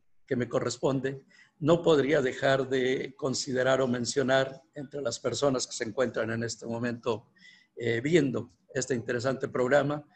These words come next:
a nuestro amigo Bruno Lo-, Bruno López, eh, a quien admiro y respeto notablemente,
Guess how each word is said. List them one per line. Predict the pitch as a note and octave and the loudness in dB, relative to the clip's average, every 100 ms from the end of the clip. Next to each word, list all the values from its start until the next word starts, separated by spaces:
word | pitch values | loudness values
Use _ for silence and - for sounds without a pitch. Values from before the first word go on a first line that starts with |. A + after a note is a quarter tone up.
| - _ - | -20 _ -4
a | |
nuestro | C3+ B2+ C3 | 0 0 2
amigo | B2+ C3 B2 A#2+ A#2 A#2 | 2 2 2 0 -4 -8
Bruno | C#3 C#3 B2 | 2 2 4
Lo-, | B2 D#3 C3+ | 2 -2 -4
Bruno | C#3 C#3 C#3 | 0 2 4
López, | D#3+ - D#3 - - _ _ _ | 2 2 -6 -8 -10 _ _ _
eh, | - A#2+ A#2 A#2 - | -6 -2 0 -2 -2
a | C3+ - | -4 -2
quien | B2 A#2 A2+ - | -4 -2 -2 -4
admiro | - A#2+ C3 C3 | -6 -2 0 0
y | B2 | -2
respeto | A#2 - B2+ A#2 C3 A2+ - _ - | -4 -6 -4 -4 -6 -10 -12 _ -6
notablemente, | A#2+ A#2 C3+ A#2+ C3 D3 C#3+ E3+ F3 | -4 2 2 4 2 0 -2 -8 -12